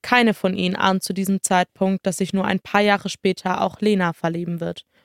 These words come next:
und dass diese Liebe nicht nur gefährlich für die Freundschaft ist, sondern auch für Lena selbst.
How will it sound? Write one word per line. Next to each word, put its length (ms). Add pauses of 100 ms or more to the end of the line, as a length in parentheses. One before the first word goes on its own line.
(140)
und 100
dass 140
diese 260
Liebe 320
nicht 220
nur 80
gefährlich 480
für 120
die 100
Freundschaft 560
ist, 340
sondern 300
auch 200
für 160
Lena 380
selbst. 600